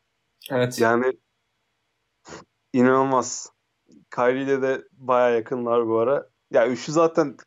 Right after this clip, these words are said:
Speaker 2: en yakın arkadaş falan yani bu
Speaker 1: Farkında
Speaker 2: arada.
Speaker 1: mısın? Bu podcast'te hiç Kevin Durant övmedik. Lükse bak aga.
Speaker 2: Abi en iyi oyuncumuzu övmedik.
Speaker 1: Çok acayip.
Speaker 2: Ama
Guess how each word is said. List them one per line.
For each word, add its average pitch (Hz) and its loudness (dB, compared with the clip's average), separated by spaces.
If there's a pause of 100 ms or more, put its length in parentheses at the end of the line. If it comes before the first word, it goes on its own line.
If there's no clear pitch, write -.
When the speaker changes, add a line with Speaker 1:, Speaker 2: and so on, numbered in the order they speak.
(220)
Speaker 2:
en 147 -2
yakın 135 0
arkadaş 135 2
falan 131 0
yani 110 -6
bu - -10
Speaker 1:
Farkında 143 2
Speaker 2:
arada. 277 4
Speaker 1:
mısın? 180 -4
Bu 180 -12
podcast'te 202 0
hiç 202 -4
Kevin 160 0
Durant 156 0
övmedik. 131 -2 (640)
Lükse 143 4
bak 135 2
aga. 127 2 (1080)
Speaker 2:
Abi 127 -2 (320)
en 135 -4
iyi 139 0
oyuncumuzu 135 0
övmedik. 123 2 (580)
Speaker 1:
Çok 131 0
acayip. 131 4
Speaker 2:
Ama 247 2